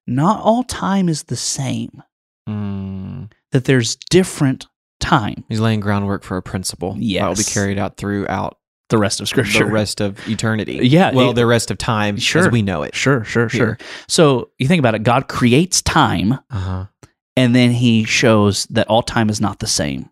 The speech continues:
Speaker 2: Okay.
Speaker 1: There's different time. Okay.
Speaker 2: Holy time.
Speaker 1: There's holy time, right? Uh, he, he's doing this in a lot of different ways. God is, and, you know, he's, he's, he's, he divides up all, you know, there's humans are different than the, you know, he's showing these distinctions,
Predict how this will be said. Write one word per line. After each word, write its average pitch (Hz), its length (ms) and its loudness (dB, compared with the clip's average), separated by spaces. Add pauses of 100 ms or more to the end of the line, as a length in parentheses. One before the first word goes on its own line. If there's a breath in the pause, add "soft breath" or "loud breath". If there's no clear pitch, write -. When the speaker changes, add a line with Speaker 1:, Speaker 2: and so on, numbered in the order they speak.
Speaker 2:
Okay. - 320 -12
Speaker 1:
There's 107 180 2
different 101 360 0
time. - 280 -8 (260)
Okay. 110 200 -4 (160 loud breath)
Speaker 2:
Holy 104 180 -2
time. - 280 -8 (140)
Speaker 1:
There's 123 200 2
holy 131 320 2
time, - 420 -6
right? 110 260 0 (340 loud breath)
Uh, 113 240 4
he, 143 260 2
he's 151 240 2
doing 170 340 6
this 117 460 2
in 110 440 2
a 110 80 -2
lot 127 220 2
of 120 60 0
different 110 280 -2
ways. 101 520 0
God 107 260 2
is, 101 300 0
and, 104 260 -2
you 107 100 0
know, 101 60 0
he's, 110 220 -2 (220 loud breath)
he's, 101 360 -6
he's, - 400 -6 (400)
he - 140 -4
divides 104 480 0
up 104 200 -2
all, 98 300 2
you 107 80 0
know, 101 80 0
there's 92 220 -2
humans 120 520 4
are 92 80 0
different 110 380 0
than 107 380 0
the, 127 80 4
you 113 260 2
know, 107 60 2
he's 117 120 0
showing 160 340 4
these 113 140 0
distinctions, 120 640 -2